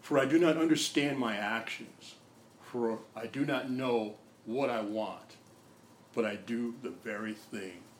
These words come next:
that I hate." And that's Paul. He's speaking about, uh, not wanting to do something, but still sometimes he does it. What he does is against God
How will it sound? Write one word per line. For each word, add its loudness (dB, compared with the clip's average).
that -4
I -4
hate." -14
And -4
that's -4
Paul. -6
He's -12
speaking -6
about, -8
uh, -12
not 2
wanting -2
to -4
do -6
something, -14
but -12
still -8
sometimes -4
he -4
does -6
it. -20
What 0
he 2
does -2
is -6
against -8
God -6